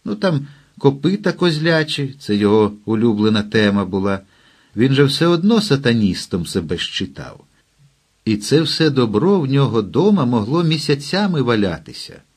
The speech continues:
В хаті штин стоїть такий, що можна матку виригати.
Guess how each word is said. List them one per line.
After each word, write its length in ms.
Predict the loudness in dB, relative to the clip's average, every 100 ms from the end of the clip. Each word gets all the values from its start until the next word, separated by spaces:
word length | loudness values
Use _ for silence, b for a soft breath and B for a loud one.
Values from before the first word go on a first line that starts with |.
| _ _ _ _ _ _ _ _ -14
В 120 | -10
хаті 400 | 0 2 2 2
штин 480 | -2 -2 0 2 2
стоїть 540 | 0 2 4 4 0
такий, 540 | 0 -2 0 0 0 -2
що 300 | -2 -2 0
можна 440 | 2 0 0 2
матку 560 | 2 2 0 -4 -4 0
виригати. 800 | 2 2 2 -2 -6 -14 -20